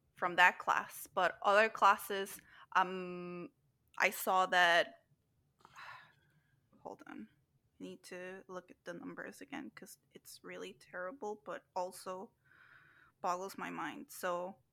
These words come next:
out of three hundred and thirty-nine people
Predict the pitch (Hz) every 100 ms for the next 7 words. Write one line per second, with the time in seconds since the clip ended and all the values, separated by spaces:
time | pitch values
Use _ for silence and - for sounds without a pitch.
0 | _ _ _ _ _ _ - _ _ _
1 | _ _ _ _ _ _ _ _ _ _
2 | _ _ 226 254 277 - 220 220 220 226
3 | - - 247 277 302 302 269 262 247 226
4 | 214 214 - 214 208 202 190 185 160 165
5 | 185 214 269 - _ _ _ _ _ _
6 | _ _ _ _ _ 180 - 170 180 277